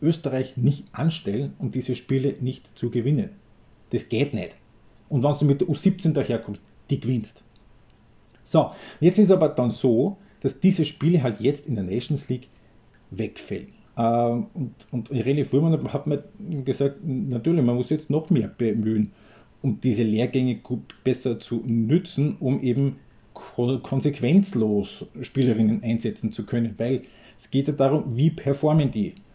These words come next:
und wie können die das Team weiterbringen und wie kann das Trainerteam die Spielerinnen weiterbringen.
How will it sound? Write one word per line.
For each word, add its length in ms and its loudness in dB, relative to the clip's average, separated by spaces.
und 180 -6
wie 220 2
können 480 2
die 300 4
das 200 -4
Team 260 10
weiterbringen 640 2
und 160 -2
wie 120 2
kann 160 -2
das 180 -2
Trainerteam 600 2
die 60 -2
Spielerinnen 560 6
weiterbringen. 500 -16